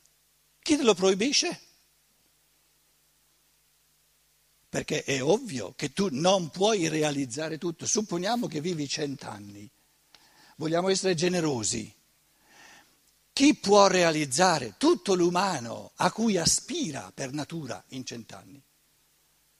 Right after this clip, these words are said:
È us-, è assurdo, è impensabile. E allora, dopo cent'anni, un,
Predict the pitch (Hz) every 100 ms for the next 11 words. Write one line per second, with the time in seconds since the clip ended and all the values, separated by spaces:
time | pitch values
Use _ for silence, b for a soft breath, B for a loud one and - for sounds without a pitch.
0 | _ _ _ _ _ _ _ _ _ _
1 | _ _ _ _ _ _ - 82 - -
2 | 92 - 135 170 110 85 107 131 123 127
3 | 127 - 123 139 113 - _ _ _ _
4 | _ _ - 127 123 202 151 98 - _
5 | b b b b b b 147 202 175 190
6 | 190 190 185 185 247 403 370 214 - B
7 | 196 214